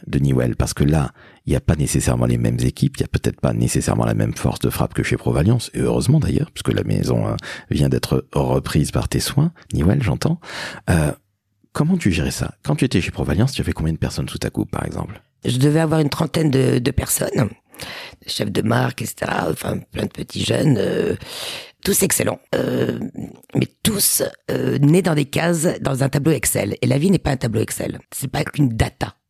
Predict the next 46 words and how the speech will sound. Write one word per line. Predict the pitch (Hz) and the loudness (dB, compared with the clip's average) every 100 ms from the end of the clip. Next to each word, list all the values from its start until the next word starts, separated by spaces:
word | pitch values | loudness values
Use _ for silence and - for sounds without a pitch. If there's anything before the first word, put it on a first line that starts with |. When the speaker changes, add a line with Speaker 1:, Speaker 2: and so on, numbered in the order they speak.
| - 123 | -4 -2
Speaker 2:
On | 135 | 2
est | 147 | 2
des | 135 127 | 2 2
êtres | 165 - | 2 2
humains | 143 139 | 2 2
avant | 127 110 104 | -2 -2 -2
tout, | 143 - - | -2 -4 -4
avec, | - 110 117 - | -2 -2 -4 -4
euh, | 113 | -4
des | 107 | -2
désirs, | 104 107 131 135 | -2 0 0 0
des | 101 | -2
besoins, | 92 95 127 | -4 0 2
en | 160 | 2
échangeant, | 101 - 104 131 151 | 0 -4 -2 0 -2
et | - | -6
cetera. | - - - | -14 -10 -10
D'ailleurs, | - 104 117 | -6 -4 -4
je | 110 | -4
dis | |
toujours, | 110 117 135 | -4 0 0
il | |
y | |
a | 123 | 0
que | - | -2
les | 110 131 | 0 2
imbéciles | 135 131 - 135 | 2 2 2 0
qui | 117 | 0
changent | - 110 | 0 -2
pas | 104 | 0
d'avis. | 101 110 - _ - - - - - - | 0 0 -2 _ -8 -8 -10 -12 -12 -4
Pour | - | 0
le | 127 | 0
coup, | - | 0
je | 131 | 0
suis | 147 | 2
brillante, | 123 - 120 - | 0 0 -2 -4
hein, | |
crois-moi. | - - 120 185 605 640 - | -6 0 2 2 0 -8 -4
<laughs> | - - 220 - - - - 131 135 - | -4 2 0 0 -10 -6 -2 0 0 0
Mais | 139 | -2
voilà. | 135 107 143 - - - | 0 0 -2 -4 -6 -2
Et | |
c'est | 139 165 | 0 0
vrai | 196 196 | -2 -2
que, | - 175 170 | 0 0 0